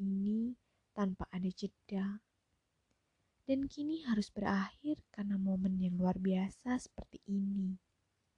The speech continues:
Sungguh, ongkos mendapatkan informasi tentang mobil itu sudah terlalu mahal. Sekali kecewa seperti ini,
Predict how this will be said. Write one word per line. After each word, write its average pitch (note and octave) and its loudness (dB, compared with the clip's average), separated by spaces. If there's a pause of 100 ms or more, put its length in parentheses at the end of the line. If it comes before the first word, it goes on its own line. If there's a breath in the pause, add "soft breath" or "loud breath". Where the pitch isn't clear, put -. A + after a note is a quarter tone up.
(680)
Sungguh, G3 2 (880)
ongkos G3 4
mendapatkan F#3+ 0
informasi G3 2
tentang G3 2
mobil G3 6
itu A#3 0 (640)
sudah F#3+ 2 (240)
terlalu F3+ 0 (160)
mahal. F3+ 0 (2750)
Sekali A#3+ 2
kecewa A3+ 4
seperti - -4
ini, A#3+ 0